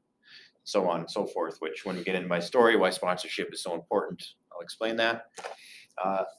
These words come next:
I don't speak for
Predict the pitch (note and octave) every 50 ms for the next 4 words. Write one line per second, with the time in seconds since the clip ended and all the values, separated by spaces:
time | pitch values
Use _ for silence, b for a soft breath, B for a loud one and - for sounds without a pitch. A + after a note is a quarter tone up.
0 | _ _ _ _ _ _ _ _ _ _ _ _ _ _ _ - G#2 A2+ B2 B2+
1 | B2 A#2+ - - - - C3 C3+ C3+ - - - - - B2+ B2 B2 B2+ B2+ B2
2 | B2 B2+ B2+ B2 -